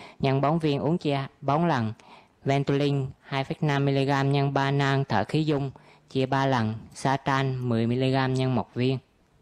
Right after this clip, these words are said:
À, câu hỏi xin, à, ý kiến hội chẩn là chiến lược điều trị kháng ngưng tập tiểu cầu trên bệnh nhân ho ra máu tái phát này là gì?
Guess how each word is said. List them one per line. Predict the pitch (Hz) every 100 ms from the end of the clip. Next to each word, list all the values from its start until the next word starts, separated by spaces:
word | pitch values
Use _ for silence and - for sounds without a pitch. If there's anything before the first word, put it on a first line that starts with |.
| _ _ _ _ 254 - - - - - - - - -
À, | 127 117
câu | 117 - 143
hỏi | 135 101
xin, | 127 147 139
à, | 135 -
ý | 156
kiến | 170
hội | 156 104
chẩn | 104 123 156
là | 113 - - - -
chiến | 151 180
lược | 127 117
điều | 120
trị | - 101
kháng | 110 151 180
ngưng | 160
tập | - -
tiểu | 120
cầu | - 117 117
trên | 139 135
bệnh | 104
nhân | 127 135
ho | 139 135
ra | 135
máu | 139 165
tái | 160
phát | 160 160 165
này | 160 117
là | 110
gì? | 107 110